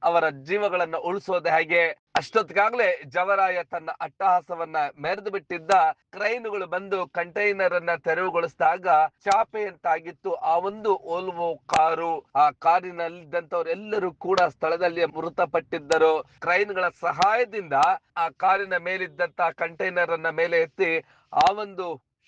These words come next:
ಶವಗಳನ್ನ ಹೊರತೆಗೆಯೋದಕ್ಕೆ ಸಾರ್ವಜನಿಕರು ಮತ್ತು ಪೊಲೀಸ್ನವರು ಅರ ಸಾಹಸವನ್ನ ಪಟ್ರು. ಅಷ್ಟೊತ್ತಿಗಾಗ್ಲೇ ಇಡೀ ನೆಲಮಂಗಲ ರಸ್ತೆ ಕಿಲೋಮೀಟರ್ ಗಟ್ಲೆ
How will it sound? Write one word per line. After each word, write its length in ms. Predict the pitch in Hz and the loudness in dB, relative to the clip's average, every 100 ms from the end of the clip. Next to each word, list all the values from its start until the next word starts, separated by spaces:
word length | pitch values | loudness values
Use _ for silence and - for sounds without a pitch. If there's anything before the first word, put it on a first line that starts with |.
| - - | -16 -4
ಶವಗಳನ್ನ 540 | 175 185 170 170 160 | -4 -2 0 0 2
ಹೊರತೆಗೆಯೋದಕ್ಕೆ 1300 | 147 139 160 165 165 156 160 156 185 - 180 170 165 _ _ | 2 2 -2 -4 -6 -4 -2 -2 -6 0 2 4 0 _ _
ಸಾರ್ವಜನಿಕರು 880 | 175 220 214 196 202 190 190 185 180 | 4 4 0 -6 -8 -8 -8 -8 -6
ಮತ್ತು 260 | 170 - | -8 -10
ಪೊಲೀಸ್ನವರು 720 | 156 165 180 180 - 180 170 160 | -12 -6 -6 -6 -4 0 0 2
ಅರ 360 | 160 175 190 151 _ | 2 4 4 2 _
ಸಾಹಸವನ್ನ 640 | 170 160 170 - 160 160 | -2 0 0 -2 -4 -4
ಪಟ್ರು. 520 | 165 170 147 165 165 160 - _ _ | -4 -6 -6 2 4 4 -2 _ _
ಅಷ್ಟೊತ್ತಿಗಾಗ್ಲೇ 1000 | 160 160 208 202 190 170 190 233 208 180 - | -6 -4 -4 -4 -2 0 2 2 0 0 -4
ಇಡೀ 360 | 175 185 233 196 | -10 -8 -6 -6
ನೆಲಮಂಗಲ 580 | 170 180 196 190 175 165 | -6 -6 -6 0 2 2
ರಸ್ತೆ 440 | 165 - 180 160 | 0 0 0 0
ಕಿಲೋಮೀಟರ್ 800 | - 175 196 202 190 151 170 156 | -2 -2 0 0 -2 0 -2 -2
ಗಟ್ಲೆ 580 | 131 165 - 214 175 | -2 -2 2 4 4